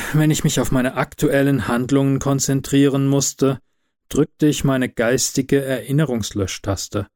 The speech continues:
Und schon war ich wieder im Hier und Jetzt angelangt.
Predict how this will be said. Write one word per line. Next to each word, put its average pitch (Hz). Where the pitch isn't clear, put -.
Und 131
schon 180
war 139
ich 147
wieder 127
im 120
Hier 113
und 117
Jetzt 95
angelangt. 98